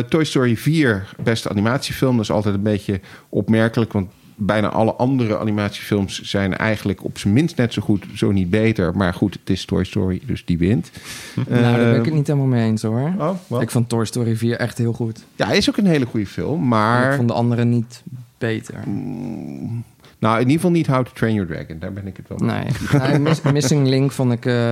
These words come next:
Speaker 2: heel leuk en dat zag
Speaker 1: Ja.
Speaker 2: er heel goed uit, maar
Speaker 1: Klaus, I Lost My Body.
Speaker 2: Die heb ik, Klaus heb ik, eh, niet gezien, maar
Speaker 1: Oh.
Speaker 2: I Lost My Body heb ik wel gezien.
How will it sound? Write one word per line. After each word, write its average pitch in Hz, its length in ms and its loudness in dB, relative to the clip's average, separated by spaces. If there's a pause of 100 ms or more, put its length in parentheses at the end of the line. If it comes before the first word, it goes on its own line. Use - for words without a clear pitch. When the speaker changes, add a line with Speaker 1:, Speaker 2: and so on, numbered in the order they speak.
(300)
Speaker 2:
heel 113 340 0
leuk 117 300 2
en 123 60 2
dat 110 100 2
zag - 180 0
Speaker 1:
Ja. 120 120 0
Speaker 2:
er 110 80 2
heel 113 160 2
goed 117 200 -2
uit, 117 240 -2
maar 117 300 -6 (1200)
Speaker 1:
Klaus, 151 600 0 (420)
I 110 40 2
Lost 107 260 0
My 98 140 0
Body. 127 300 -2 (100)
Speaker 2:
Die 123 180 -2
heb 117 100 -2
ik, - 80 -4 (340)
Klaus 135 320 0
heb 147 140 -2
ik, 120 140 -8
eh, 120 160 0
niet 113 280 -2
gezien, 113 340 0
maar 120 180 0
Speaker 1:
Oh. 120 60 0
Speaker 2:
I 120 40 0
Lost 117 180 0
My 120 120 2
Body 131 220 2
heb 131 80 2
ik 117 100 -2
wel 127 180 2
gezien. 180 400 0